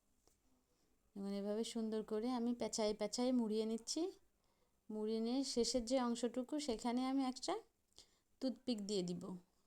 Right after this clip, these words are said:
এভাবে টুথপিক দিয়ে দিব, দুই পাশে দুটা দিয়ে দিব, দিয়ে মাঝখান থেকে আমি কেটে নিব। আমি কেটে নিচ্ছি কিভাবে দেখুন, দেখুন এভাবে,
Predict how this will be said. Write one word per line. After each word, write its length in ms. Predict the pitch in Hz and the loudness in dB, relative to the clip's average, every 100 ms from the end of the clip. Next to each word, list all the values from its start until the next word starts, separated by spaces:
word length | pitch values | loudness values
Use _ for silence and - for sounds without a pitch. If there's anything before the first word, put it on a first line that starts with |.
| _ _ _ _ _ _ _ _ _ _ _ - | _ _ _ _ _ _ _ _ _ _ _ -10
এভাবে 380 | 202 214 214 | -2 0 2
টুথপিক 480 | 254 247 233 - 226 | 2 0 0 -2 0
দিয়ে 160 | 226 254 | 2 2
দিব, 400 | 247 240 320 440 - _ _ _ _ - - _ _ | 2 2 0 0 -10 _ _ _ _ -20 -20 _ _
দুই 120 | 208 233 | -2 2
পাশে 280 | 214 226 | 2 2
দুটা 320 | 254 233 233 226 | 2 2 0 0
দিয়ে 200 | 226 220 | 2 0
দিব, 380 | 226 247 381 440 _ _ _ _ _ _ _ _ _ _ _ _ _ _ _ _ - | 0 0 0 -4 _ _ _ _ _ _ _ _ _ _ _ _ _ _ _ _ -8
দিয়ে 180 | 202 233 | -2 0
মাঝখান 460 | 247 226 - 247 254 | 2 2 2 0 2
থেকে 240 | 254 269 | 2 2
আমি 160 | 247 254 | 2 2
কেটে 280 | 254 233 | 2 2
নিব। 340 | 190 165 170 175 - _ _ _ _ _ _ _ _ _ - - | 0 -2 -6 -12 -14 _ _ _ _ _ _ _ _ _ -20 -10
আমি 220 | 208 220 | -6 0
কেটে 240 | 240 233 | 2 4
নিচ্ছি 280 | 226 233 - | 2 0 -4
কিভাবে 400 | 247 226 240 247 | -2 0 2 2
দেখুন, 460 | 220 214 262 294 392 - _ _ _ _ _ _ _ _ _ _ _ - | 0 0 2 0 -2 -12 _ _ _ _ _ _ _ _ _ _ _ -8
দেখুন 280 | 220 226 233 | -4 0 0
এভাবে, 500 | 220 226 226 294 | 2 2 2 2